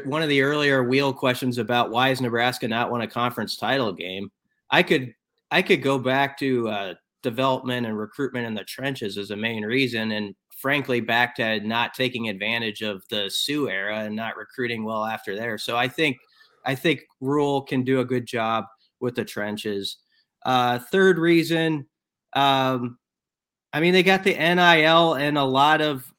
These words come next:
uh, things here that I think are advantageous for Nebraska. Uh, I think there's some programs that aren't gonna take advantage of it like they can here. I think when you combine N I L, the new facility, all that, uh, a new staff with energy,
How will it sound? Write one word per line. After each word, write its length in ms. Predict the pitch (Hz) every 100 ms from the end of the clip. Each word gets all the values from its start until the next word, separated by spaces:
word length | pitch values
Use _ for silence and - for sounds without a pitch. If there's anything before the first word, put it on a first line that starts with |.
| -
uh, 180 | 135 131
things 460 | 131 - 151 143 135
here 320 | 143 143 143
that 220 | 135 -
I 100 | 127
think 260 | 127 139 135
are 80 |
advantageous 760 | 131 123 123 117 123 123 123 117
for 160 | - 117
Nebraska. 760 | 107 98 98 98 - 101 95 _ -
Uh, 160 | 110 117 117
I 100 | 127
think 240 | 139 131
there's 220 | 131 127
some 240 | 139 131 127
programs 600 | 135 127 120 127 123 117
that 120 | 113
aren't 240 | 110 117
gonna 160 | 123 117
take 240 | - 120
advantage 460 | 117 107 117 117 117
of 80 | 117
it 120 | 110
like 220 | 110 110
they 120 | 104
can 360 | 98 - 123 123
here. 400 | 120 123 123 117 _ - -
I 140 | 127 131
think 240 | 139 135
when 100 | 131
you 120 | 127
combine 640 | 123 117 113 117 120 117 -
N 200 | 127 127
I 240 | 131 127 123
L, 320 | 123 123 123
the 100 | 110
new 240 | 110 131
facility, 960 | 127 123 - 127 120 123 117 117 117 113 _ _ -
all 200 | 123 131
that, 260 | 127 113 - _ _ -
uh, 180 | 120 104
a 80 | 123
new 180 | 127 135
staff 480 | 131 - 123 127 127
with 160 | 120
energy, 640 | 117 123 123 117 123 123